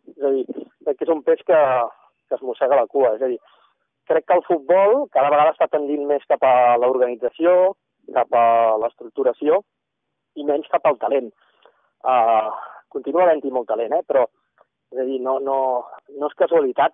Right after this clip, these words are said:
que Navas encara sigui el millor del Sevilla, no és casualitat que Cazorla encara sigui el millor del Villarreal, no és casualitat que Iniesta fins al seu últim any encara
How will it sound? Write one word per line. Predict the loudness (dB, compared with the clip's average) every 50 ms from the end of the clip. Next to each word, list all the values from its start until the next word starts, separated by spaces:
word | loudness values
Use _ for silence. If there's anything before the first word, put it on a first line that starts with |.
| _
que | -4 -2
Navas | 0 2 2 2 0 0
encara | -4 -4 -2 0 0 0 0 -2
sigui | -6 -8 -8 -8
el | -8
millor | -6 -6 -4 -6 -6
del | -8
Sevilla, | -6 -4 -2 0 0 0 -2
no | -2 -6
és | _
casualitat | -6 -4 -4 -6 -6 -6 -8 -8 -8 -6
que | -8 -6 -6
Cazorla | -8 -4 -2 -2 -2 -2 -6 -6
encara | -4 -4 -4 -4 -6 _
sigui | -16 -14 -12 -12
el | -14
millor | -14 -10 -8 -6 -6
del | -4 -6 -6 -6 -6
Villarreal, | -8 -8 -8 -8 -2 0 2 2 2 0 -2 _ _ _ _ _ _ _
no | -12 -12
és | -4
casualitat | -2 -2 0 0 -2 -2 -2 -2 -4 -4 -4 _
que | -2 0 0 0 -2 -4 -8 _ _ _ _ _ _ _ -12
Iniesta | -8 -6 -6 -8 -6 _ -8 -8
fins | -6 -4 -4
al | -4 -4 -2
seu | -4 -4 -4
últim | -4 -6 -8 -10 -8 -8 -6 -4
any | -4 -4 -6 -6
encara | -4 -2 0 0